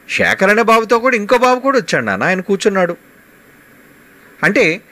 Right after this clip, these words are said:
సువార్థికులు రాసేటప్పుడు ఏంటంటే ఈ విధంగా రాయించారు. దేవుడు ఎందుకు రాయించారంటే,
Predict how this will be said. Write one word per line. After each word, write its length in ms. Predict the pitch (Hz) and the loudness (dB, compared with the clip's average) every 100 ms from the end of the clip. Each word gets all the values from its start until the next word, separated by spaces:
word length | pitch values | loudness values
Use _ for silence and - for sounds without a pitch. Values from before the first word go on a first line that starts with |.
| - - _ - | -20 -20 _ -14
సువార్థికులు 680 | - 123 165 226 - 254 247 | -2 2 4 2 0 2 4
రాసేటప్పుడు 580 | 214 208 220 175 156 147 | 2 2 -2 -2 -2 -4
ఏంటంటే 400 | 127 120 104 143 | -2 -4 -2 -4
ఈ 220 | 101 120 | -2 0
విధంగా 340 | 151 160 170 | 0 0 0
రాయించారు. 460 | 156 113 101 92 82 - _ _ - - - | 0 -2 -6 -8 -10 -12 _ _ -20 -20 -12
దేవుడు 300 | 95 107 160 | -2 2 2
ఎందుకు 260 | 160 175 202 | 2 2 2
రాయించారంటే, 680 | 196 180 170 151 147 127 | 2 0 0 0 0 -2